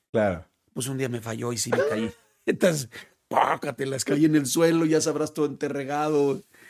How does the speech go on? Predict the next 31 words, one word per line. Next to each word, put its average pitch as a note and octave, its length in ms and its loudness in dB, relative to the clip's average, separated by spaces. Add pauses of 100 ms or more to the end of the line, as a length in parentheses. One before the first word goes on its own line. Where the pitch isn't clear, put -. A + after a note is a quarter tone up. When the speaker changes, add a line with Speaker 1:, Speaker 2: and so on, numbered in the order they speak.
(200)
Speaker 2:
Me C#3+ 120 4
levanté, C#3 380 4
dije, C#3+ 240 -2
"¿Qué E3+ 140 -2
tal D#3+ 220 -2
la D3+ 60 -2
imitación?". C3+ 640 -2
Hasta A#2+ 240 -4
la C3+ 140 0
caída F3 460 2
me D3 120 -4
s-, - 120 -8 (260)
y F#3 80 0
la G3+ 100 4
gente A3 240 0
botada D#3+ 300 0
de D#3+ 60 -2
la D3 80 -2
risa, D3+ 340 0
¿no? A#2 160 4
Speaker 1:
Obvio. E2+ 240 -6 (500)
Speaker 2:
Y C3 200 -4
este, B2+ 260 -4
sí, B2 220 -2
sí B2 120 -6
me A2 120 -10
caí. - 400 -14
Speaker 1:
Claro. A#2+ 420 2 (360)
Yo D3 200 2
quería E3+ 200 2
saber, E3 280 4